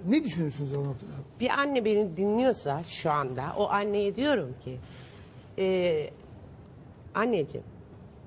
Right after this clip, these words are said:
Speaker 2: sen her zaman hoşgörülü oldun. Her zaman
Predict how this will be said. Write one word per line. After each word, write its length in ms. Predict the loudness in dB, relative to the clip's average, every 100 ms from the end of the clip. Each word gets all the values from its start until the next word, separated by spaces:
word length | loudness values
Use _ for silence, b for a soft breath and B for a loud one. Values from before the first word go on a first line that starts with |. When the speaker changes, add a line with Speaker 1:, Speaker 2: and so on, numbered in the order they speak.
| -18 -18 -18 -16
Speaker 2:
sen 300 | -2 0 2
her 340 | 0 2 4
zaman 400 | 4 2 2 2
hoşgörülü 760 | 0 0 -2 -4 -2 0 0 -2
oldun. 340 | -2 -6 -12 -16 -18 -20 -20 B B B B -6
Her 280 | 2 4 4
zaman 420 | 2 2 2 0